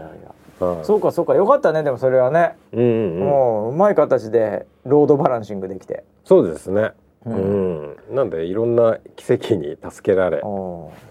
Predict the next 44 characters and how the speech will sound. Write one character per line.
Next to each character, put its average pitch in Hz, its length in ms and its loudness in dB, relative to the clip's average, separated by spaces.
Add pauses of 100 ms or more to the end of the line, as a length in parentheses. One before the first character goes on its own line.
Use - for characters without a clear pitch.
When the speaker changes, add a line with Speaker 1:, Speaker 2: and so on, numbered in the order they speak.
(460)
Speaker 1:
い 151 80 2
や、 202 120 8
Speaker 2:
う 214 60 8
ん。 - 20 8
Speaker 1:
俺 208 120 6
で 226 80 4
も 185 120 2
一 160 240 0
番 453 240 4
び 427 80 6
っ - 20 -2
く 427 220 4
り 381 80 8
し - 60 -6
た 135 100 2
の 104 180 -6
が、 104 80 2
Speaker 2:
は 110 200 4
い。 - 20 2 (640)
Speaker 1:
い 175 40 4
や、 196 100 4
村 185 340 4
P 285 260 4
が、 208 320 4
Speaker 2:
は 131 100 4
い。 78 120 0 (880)
Speaker 1:
あ 156 140 0
の、 170 160 2
ち - 100 -10
ゃ 233 80 2
ん 254 80 -2
と 240 80 4
生 233 120 2
き - 100 -16
て 370 100 4
た 156 100 6
っ - 40 -4
て - 140 -2
い 123 40 4
う 120 60 0
こ 117 120 2
と 113 100 0
が、 87 360 -2 (160)
Speaker 2:
あ。 185 160 6